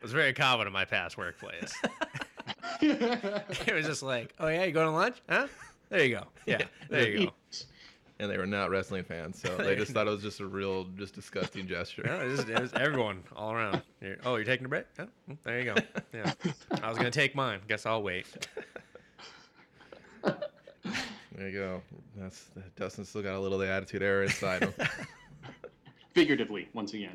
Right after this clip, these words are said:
Speaker 3: Exactly.
Speaker 1: Yeah,
Speaker 3: Fig-,
Speaker 1: yeah.
Speaker 3: very
Speaker 2: You, you're not being sodomized by wrestlers from the nineties.
Speaker 1: <laughs> God, that would be
Speaker 3: Dude, that would be a long line. <laughs> That'd be, like,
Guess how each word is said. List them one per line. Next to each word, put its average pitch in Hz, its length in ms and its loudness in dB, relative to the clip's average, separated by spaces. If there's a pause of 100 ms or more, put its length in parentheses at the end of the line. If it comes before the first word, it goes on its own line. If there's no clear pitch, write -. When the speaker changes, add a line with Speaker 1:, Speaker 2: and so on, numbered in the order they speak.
Speaker 3:
Exactly. 135 420 2
Speaker 1:
Yeah, 92 60 -4
Speaker 3:
Fig-, 95 180 -2
Speaker 1:
yeah. - 40 -14
Speaker 3:
very 95 240 -2
Speaker 2:
You, 131 220 2
you're 139 80 2
not 135 160 4
being 143 140 6
sodomized 117 600 2
by 110 120 -2
wrestlers 104 460 -2
from 110 120 -4
the 107 60 0
nineties. 98 480 -2 (160)
Speaker 1:
<laughs> - 160 -8
God, 143 320 -2
that 127 180 2
would 113 140 -2
be 95 400 -8
Speaker 3:
Dude, 127 100 2
that 190 100 4
would 254 120 2
be 190 60 8
a 123 60 8
long 107 400 4
line. 104 480 2
<laughs> - 120 -12
That'd 143 260 6
be, 170 120 6 (440)
like, - 340 2